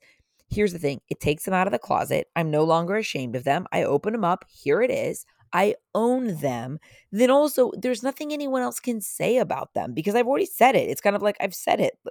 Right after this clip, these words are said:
That, I've said it. This is what it is, and let's move on." For me, there's so much power in it because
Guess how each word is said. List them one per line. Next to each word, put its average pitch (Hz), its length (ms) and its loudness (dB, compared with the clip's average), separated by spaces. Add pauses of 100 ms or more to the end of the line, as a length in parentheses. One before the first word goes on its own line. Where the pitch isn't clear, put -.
That, 180 160 6 (480)
I've 196 140 0
said 226 260 4
it. 247 240 4 (340)
This 214 240 2
is 220 120 -2
what 226 160 4
it 190 80 0
is, 180 280 2 (220)
and 180 200 -4
let's 190 280 -4
move 156 200 -4
on." 101 320 -6 (340)
For 202 120 -2
me, 220 280 -2
there's 196 260 -2
so 165 100 -4
much 156 220 -10
power 139 360 0
in 139 160 -6
it 139 180 -8 (100)
because 147 800 -4